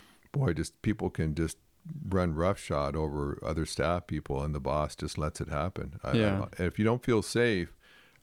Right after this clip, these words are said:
Speaker 1: uh, then you, you don't do good work, obviously, and morale goes down. And so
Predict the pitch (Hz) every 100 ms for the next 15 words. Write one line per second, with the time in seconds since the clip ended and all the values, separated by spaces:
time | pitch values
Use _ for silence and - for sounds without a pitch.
0 | - 71 76 69 82 90 82 82 85 92
1 | 85 92 98 95 80 85 82 78 87 80
2 | 80 73 73 67 64 64 - 55 62 -
3 | 76 73 76 78 78 73 67 - 62 71
4 | - 80 78 - 80 76 73